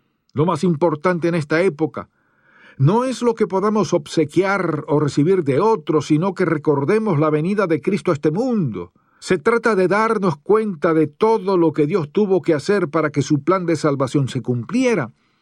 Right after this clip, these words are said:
Debemos recibir a Jesucristo como nuestro único Salvador personal, pues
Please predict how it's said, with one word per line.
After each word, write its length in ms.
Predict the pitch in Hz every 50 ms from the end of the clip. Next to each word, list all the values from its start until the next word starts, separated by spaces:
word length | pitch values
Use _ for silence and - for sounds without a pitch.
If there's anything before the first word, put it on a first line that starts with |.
| _ _ _ _ _ _ _ _ _ _ _ _ _
Debemos 420 | - 117 160 165 208 220 226 214 185
recibir 400 | 196 185 143 - 202 208 226 202
a 60 | 170
Jesucristo 720 | 170 180 151 170 147 - 180 226 226 - - - 180 151
como 200 | 175 160 156 160
nuestro 340 | 156 151 135 - - 147 139
único 360 | 170 208 208 196 151 180 160
Salvador 560 | - 170 160 151 147 139 143 143 156 151 151
personal, 720 | - 151 139 127 - 147 139 131 196 240 226 202 139 110 - _ _ _ _ _ _ _ _ _ _ _ _ _ _ _ _ _ -
pues 440 | - 113 110 107 - - - -